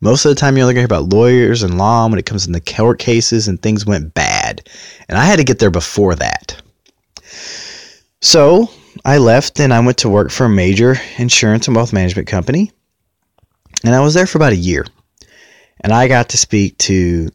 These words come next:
thousands of families, thousands of financial advisors. I got to speak to all kinds of accountants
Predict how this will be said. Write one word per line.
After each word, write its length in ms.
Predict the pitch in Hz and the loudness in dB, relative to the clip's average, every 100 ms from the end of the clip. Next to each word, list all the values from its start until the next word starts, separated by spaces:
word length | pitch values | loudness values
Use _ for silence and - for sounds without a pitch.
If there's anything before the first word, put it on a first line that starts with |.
| _ | _
thousands 460 | 107 104 117 135 131 | 0 2 2 2 0
of 100 | 135 | 0
families, 680 | 139 135 175 220 - - - _ _ _ _ _ _ _ _ _ _ _ _ _ _ _ _ _ _ _ _ _ _ _ _ _ _ _ | 2 2 2 0 -4 -8 -14 _ _ _ _ _ _ _ _ _ _ _ _ _ _ _ _ _ _ _ _ _ _ _ _ _ _ _
thousands 460 | 120 117 123 131 123 | 0 2 4 2 0
of 100 | 123 | -2
financial 540 | 127 117 117 123 143 | 0 0 0 0 0
advisors. 1000 | 135 131 131 135 135 139 147 - - - _ _ _ _ _ _ _ _ | 0 2 2 2 2 -2 -4 -8 -14 -18 _ _ _ _ _ _ _ _
I 160 | - 110 | -6 -2
got 160 | 113 104 | -2 -2
to 60 | |
speak 280 | 101 - 92 | -4 -4 -4
to 140 | - 113 | -4 -2
all 140 | 117 | -2
kinds 360 | - 117 117 101 | -2 -2 -2 -4
of 80 | |
accountants 840 | 87 - 117 120 123 175 180 - | -6 -6 -2 -2 -2 -4 -2 -4